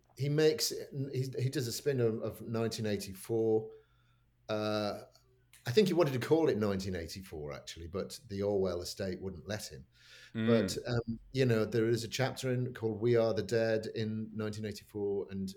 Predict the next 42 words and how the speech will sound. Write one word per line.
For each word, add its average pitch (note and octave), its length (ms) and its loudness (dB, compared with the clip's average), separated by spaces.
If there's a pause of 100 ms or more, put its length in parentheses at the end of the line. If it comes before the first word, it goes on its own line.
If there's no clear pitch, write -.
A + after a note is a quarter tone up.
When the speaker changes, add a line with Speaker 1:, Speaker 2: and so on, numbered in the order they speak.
Speaker 1:
and A2 100 -4
that - 300 -2
song A2 480 -4
is A2+ 440 -4 (280)
amazing. G#2+ 800 0
It's - 180 -10
so C3+ 600 2
emotional A2+ 760 0
and F#2 120 -8
so G2 260 -4
weird. F2+ 680 -2 (720)
And, A#2 340 0 (100)
and A#2+ 140 2
also, A#2+ 540 4
um, G#2 380 0 (240)
to A#2+ 100 -2
do D3 240 6
nineteen C#3 440 4
eighty-four B2 720 4
as G#2 140 0
a G#2 160 2
kind A2 240 -4
of F#2 240 -4
Barry A2 400 4
White, G#2 580 -2 (800)
uh, F#2 560 -2 (120)
Speaker 2:
<laughs> E3 140 2 (140)
Speaker 1:
sort G#2 220 -2
of G2 140 -8
track G2+ 260 -2
with, A2+ 80 2
with A2+ 400 8
Speaker 2:
Soulful, G#2+ 180 6
Speaker 1:
wah-wah G#2+ 440 6
Speaker 2:
yeah. F#2 140 0
Speaker 1:
and, G2 100 -6
yeah, A2 240 0
and G2+ 140 -6
strings, G2+ 680 0
and F#2 120 -10
there's, F#2+ 380 -8
um, F2+ 120 -10